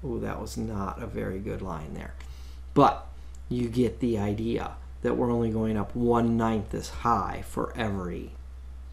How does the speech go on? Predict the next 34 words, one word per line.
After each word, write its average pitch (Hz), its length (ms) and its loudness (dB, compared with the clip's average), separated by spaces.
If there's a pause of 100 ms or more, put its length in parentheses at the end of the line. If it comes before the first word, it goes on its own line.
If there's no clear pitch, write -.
(140)
input 104 480 -4 (480)
of 101 220 -4
x. - 340 -6 (560)
Now, 131 160 8
we 139 120 12
didn't 185 240 12
do 185 180 12
any 175 160 12
reflections 165 640 8
here. 165 260 10
We 151 140 10
didn't 147 260 6
make 143 200 6
this, 147 240 4
uh, 131 420 6 (240)
you 131 100 6
know, 120 200 8
a 120 40 6
negative, 135 680 10
or 120 140 10
we 117 120 6
would 113 200 4
flip 143 380 6
it 127 120 2
down, 139 640 10 (380)
um, 104 640 2 (100)
and 120 160 2
make 120 180 4
it - 60 -12
go 120 160 6
the 113 160 6
other 107 120 4
way. 104 460 4 (300)
Uh, 95 280 -6